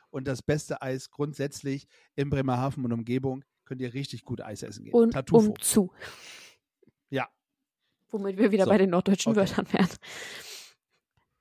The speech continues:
Speaker 2: Äh, du machst ja bestimmt auch Sommerurlaub.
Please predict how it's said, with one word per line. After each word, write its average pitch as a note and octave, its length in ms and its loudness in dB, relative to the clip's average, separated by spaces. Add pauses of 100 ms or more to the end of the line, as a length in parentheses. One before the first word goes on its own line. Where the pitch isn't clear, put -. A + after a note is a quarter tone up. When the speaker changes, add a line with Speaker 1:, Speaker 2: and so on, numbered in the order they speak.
(140)
Speaker 2:
Äh, A3+ 420 12
du A3 100 4
machst C#4+ 240 4
ja B3+ 80 12
bestimmt A3+ 400 8
auch A#3+ 120 2
Sommerurlaub. F3+ 1040 2